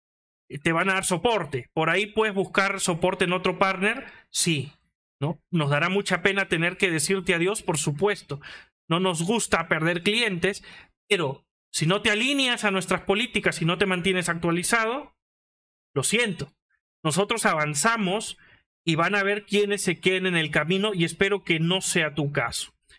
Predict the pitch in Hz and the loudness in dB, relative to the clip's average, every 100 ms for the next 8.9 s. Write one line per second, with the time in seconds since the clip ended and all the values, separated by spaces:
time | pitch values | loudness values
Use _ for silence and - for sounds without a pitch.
0 | _ _ 156 175 175 202 175 175 180 175 | _ _ 0 0 0 0 2 0 0 0
1 | 156 156 160 160 170 165 202 220 - 170 | 0 0 -2 0 0 2 2 0 0 0
2 | 151 165 170 - - - - 180 170 156 | 0 0 -2 -6 -14 -8 -2 0 0 0
3 | 151 175 180 196 190 190 - - _ - | 0 0 0 0 -2 -4 -14 -20 _ -4
4 | 156 185 196 196 175 170 165 147 120 113 | -2 0 0 2 0 0 0 0 -2 -8
5 | _ _ _ _ _ _ - 143 156 202 | _ _ _ _ _ _ -20 -8 -4 -4
6 | _ - - _ _ _ _ - 269 311 | _ -20 -20 _ _ _ _ -2 0 0
7 | - - 233 220 240 226 214 202 247 254 | -4 -4 -4 0 0 2 0 0 0 2
8 | 226 180 196 208 143 - - - | 2 2 2 2 0 -2 -4 -6